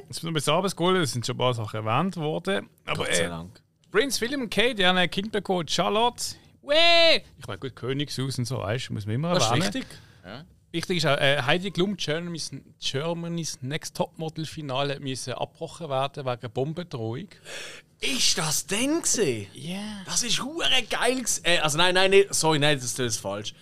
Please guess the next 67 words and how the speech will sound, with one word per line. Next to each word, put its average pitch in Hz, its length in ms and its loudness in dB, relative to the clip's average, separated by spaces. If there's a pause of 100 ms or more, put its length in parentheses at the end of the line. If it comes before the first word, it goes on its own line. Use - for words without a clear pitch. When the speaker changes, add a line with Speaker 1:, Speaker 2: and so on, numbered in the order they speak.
(320)
Speaker 2:
Aber 160 160 4
das 185 160 2
habe 185 180 6
ich 165 180 2
recht 185 240 0
crazy, 196 240 0
weil - 220 0 (140)
ich 185 120 -6
habe 208 120 4
eine 185 120 4
Zeit 240 360 -4
lang, 202 340 0 (240)
ich 147 160 -10
halte 165 260 2
mich, 196 200 2 (140)
ich - 60 -14
habe 160 120 4
eine 156 80 2
Zeit 185 240 -4
lang 160 260 0
wirklich 165 180 -4
mit 160 140 -4
der 135 60 -10
Freundin 143 340 -4
das 127 160 -6
mitgeschaut. 107 440 -12 (680)
Die 131 60 -10
letzten, 214 300 4
Speaker 1:
Uh. - 20 -8
Speaker 2:
glaub 180 160 4
ich, 165 60 -10
zwei, 170 260 4
drei 170 140 -4
Jahre 156 260 0
habe 151 140 0
ich 143 60 0
es - 180 0
nicht 135 120 -10
mehr 156 300 2
geschafft, 151 360 0
Speaker 1:
<laughs> - 60 -6
Also 147 60 8
Speaker 2:
oder? 160 180 4
Speaker 1:
aktiv 269 200 0
mitgeschaut, 254 400 -2
ja, 185 120 -4
so. 156 260 -4
Speaker 2:
Ja, 247 100 6
ja, - 0 - (320)
ja, - 80 -10
habe 220 100 -2
ich 254 60 0
wirklich 302 80 0
gesagt, 262 200 2
so, 240 80 -2
ey, 208 220 4
komm. 247 360 4 (320)
Speaker 1:
Ja. - 60 -14 (300)
Speaker 2:
Weißt 220 180 4
du, - 40 2
also 208 120 0
wirklich 226 220 2
so 226 140 0
im 208 100 0
Sinne 220 280 -2
von, 214 300 2 (720)
jeden, 208 340 4